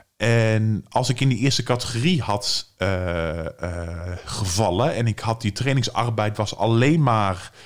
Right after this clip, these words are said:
geweest omdat ik zeker wist dat ik die medaille daarmee zou halen, ja, dan zou dat een beetje als een muur aangevoeld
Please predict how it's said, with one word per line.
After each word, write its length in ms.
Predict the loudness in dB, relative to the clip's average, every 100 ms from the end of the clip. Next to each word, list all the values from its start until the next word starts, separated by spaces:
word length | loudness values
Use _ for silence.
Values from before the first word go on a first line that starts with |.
| -20
geweest 640 | -10 -2 2 4 4 2 -2
omdat 320 | -2 0 0
ik 100 | -2
zeker 440 | 2 2 2 0
wist 180 | 0 0
dat 120 | 2
ik 100 | 0
die 120 | 0 0
medaille 680 | 2 2 4 2 0 -2
daarmee 400 | -2 0 0 0
zou 180 | -2 -4
halen, 640 | -4 -4 -2 0 -2 -4 -10 -20 -20 -20 -20 -20 -12
ja, 120 | -4 0
dan 120 | 2
zou 180 | 2 2
dat 120 | 2
een 100 | 2
beetje 220 | 2 2
als 140 | 0 0
een 180 | 2
muur 460 | 6 6 4 2 -6 _ -20 -18 -8
aangevoeld 640 | -2 -2 -2 -2 0 0